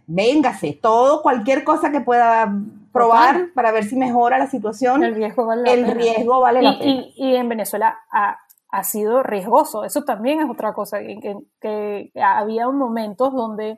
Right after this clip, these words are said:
Speaker 1: Mm.
Speaker 2: los mineros se, em, se secuestraban, o sea, te, te agarran todo tu equipo. O sea, yo he oído, pues, no
Speaker 1: Mm.
Speaker 2: sé si eso todavía sucede. Em,
Speaker 1: Acaba de ocurrir hace nada.
Speaker 2: Ya,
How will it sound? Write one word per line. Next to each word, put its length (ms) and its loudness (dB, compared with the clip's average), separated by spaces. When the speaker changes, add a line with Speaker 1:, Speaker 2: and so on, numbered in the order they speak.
Speaker 1:
Mm. 400 0
Speaker 2:
los 160 0
mineros 760 -4
se, 840 -4
em, 840 -12
se 200 -4
secuestraban, 960 0
o 60 -12
sea, 500 -2
te, 380 -10
te 180 -6
agarran 460 0
todo 320 -4
tu 160 -4
equipo. 600 -6
O 40 -20
sea, 160 -6
yo 140 2
he 140 6
oído, 320 4
pues, 160 2
no 80 0
Speaker 1:
Mm. 60 -4
Speaker 2:
sé 120 0
si 140 -4
eso 240 -2
todavía 340 0
sucede. 580 -8
Em, 420 -4
Speaker 1:
Acaba 380 2
de 60 2
ocurrir 400 0
hace 180 -2
nada. 400 -4
Speaker 2:
Ya, 160 -8